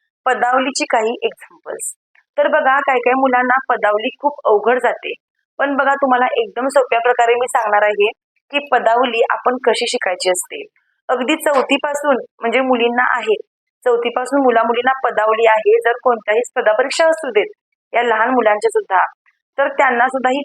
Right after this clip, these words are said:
पदावली आहे. आणि बघा, सर्वांसाठी हा व्हिडिओ खूप उपयुक्त आहे. तर पदावलीची एक्झाम्पल आपण अगदी सोप्या पद्धतीने शिकणार आहोत. तर ती कशी शिकायची आहेत आणि ती कशी उदाहरणे सोडवायची असतात, हे तुम्हाला मी या व्हिडिओमधून सांगणार आहे.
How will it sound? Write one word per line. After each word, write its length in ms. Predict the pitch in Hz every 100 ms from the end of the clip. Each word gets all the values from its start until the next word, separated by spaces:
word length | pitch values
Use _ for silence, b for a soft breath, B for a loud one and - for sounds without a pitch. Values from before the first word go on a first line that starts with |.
| -
पदावली 420 | 240 208 220 240
आहे. 300 | 233 208 196 208 _ _ _ -
आणि 200 | 254 285
बघा, 220 | 269 240
सर्वांसाठी 560 | 254 254 220 233 240 247
हा 60 | 240
व्हिडिओ 220 | 226 226 233
खूप 240 | - 285 285
उपयुक्त 380 | - 214 202 226
आहे. 280 | 208 190 190 - _ _ _
तर 80 | 254 -
पदावलीची 520 | 262 240 247 269 285
एक्झाम्पल 600 | 311 240 240 262 254 220 226
आपण 300 | - 233 247 254
अगदी 280 | 233 196 269
सोप्या 440 | 262 262 - 226 240 240
पद्धतीने 400 | 240 220 240 254
शिकणार 340 | 262 214 180 185
आहोत. 140 | 175 - _ _ _ _
तर 100 | 269 277
ती 120 | 294 285
कशी 200 | 277 277 294
शिकायची 460 | 294 247 240 233
आहेत 360 | 247 208 190 190 _ _ _ -
आणि 120 | 254
ती 140 | 254 269
कशी 200 | 262 294 277
उदाहरणे 280 | 233 226 262
सोडवायची 460 | 262 220 220 220 285
असतात, 380 | 294 - 214 214
हे 120 | 220 240
तुम्हाला 260 | 226 202 202
मी 100 | 220 214
या 80 | 220
व्हिडिओमधून 440 | 208 196 190 233 254
सांगणार 320 | 226 175 165
आहे. 140 | 170